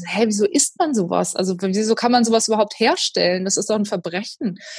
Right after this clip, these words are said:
So, und kann das jetzt im Nachhinein, wenn man sich einfach mal damit beschäftigt, und dann muss man sich gar nicht tiefgründig mit beschäftigen, einfach kann ich nicht mehr nachvollziehen, dass, äh, manche Lebensmittel hergestellt werden.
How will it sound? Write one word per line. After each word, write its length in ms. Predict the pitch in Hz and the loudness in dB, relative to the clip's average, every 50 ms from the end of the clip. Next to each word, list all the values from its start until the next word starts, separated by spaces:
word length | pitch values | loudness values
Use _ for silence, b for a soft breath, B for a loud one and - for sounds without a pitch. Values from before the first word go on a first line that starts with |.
| B B B | B B B
So, 180 | - - 202 196 | -2 2 4 6
und 260 | 196 196 196 190 - | 6 6 4 2 2
kann 160 | - 233 220 | 2 4 4
das 140 | 220 208 - | 4 4 4
jetzt 180 | 226 214 208 220 | 2 2 2 2
im 100 | 202 208 | 2 2
Nachhinein, 500 | 214 226 240 233 254 226 220 214 214 208 | 2 2 2 0 -2 -2 -2 -2 -2 -2
wenn 120 | 214 208 | -4 -4
man 100 | 208 208 | -4 -4
sich 120 | 208 - | -4 -4
einfach 160 | 202 208 208 202 | -4 -2 -2 -2
mal 160 | 202 196 202 | 0 0 0
damit 220 | 202 202 208 196 | 0 -2 -2 -4
beschäftigt, 580 | - 190 - - 254 302 - - 226 214 208 226 | -6 -6 -2 -2 -2 -2 0 -2 -4 -4 -2 -4
und 60 | 196 | -4
dann 100 | 196 190 | -2 -2
muss 140 | 196 196 - | -2 -2 -2
man 120 | 208 196 | -2 -2
sich 140 | 196 196 - | -2 -2 -2
gar 160 | - 190 202 | 0 0 0
nicht 160 | 202 190 - | 0 -2 -2
tiefgründig 540 | - - 349 359 - - 180 180 185 175 185 | 2 2 2 2 2 -2 -2 -2 -2 -4 -6
mit 140 | 185 185 185 | -6 -6 -6
beschäftigen, 580 | - - - 190 202 202 - 220 226 247 240 - | -4 -2 0 0 0 0 -2 -2 -2 0 0 0
einfach 280 | - 202 - 202 202 | 0 2 2 0 0
kann 160 | 202 - 214 | 0 0 0
ich 100 | 202 202 | 2 2
nicht 160 | 196 208 196 202 | 2 2 2 2
mehr 100 | 196 190 | 2 2
nachvollziehen, 640 | 185 190 202 - - 226 220 - - 240 247 254 247 B B B B B B _ | 2 2 0 0 -2 -2 -2 -2 -2 -2 -2 -2 -2 B B B B B B _
dass, 200 | - 208 202 - | 0 2 2 2
äh, 200 | - 208 202 202 | 2 2 2 2
manche 280 | 202 202 196 196 - - | 2 0 0 0 0 2
Lebensmittel 520 | 202 214 226 226 226 - 240 233 240 226 | 2 4 4 2 0 -2 -4 -4 -4 -2
hergestellt 580 | 220 262 285 302 277 208 - - 190 175 175 180 | 0 0 0 0 -2 -4 -4 -2 -2 -2 -2 -2
werden. 400 | - 175 180 180 175 180 180 180 | -2 -2 -2 -2 -4 -8 -10 -12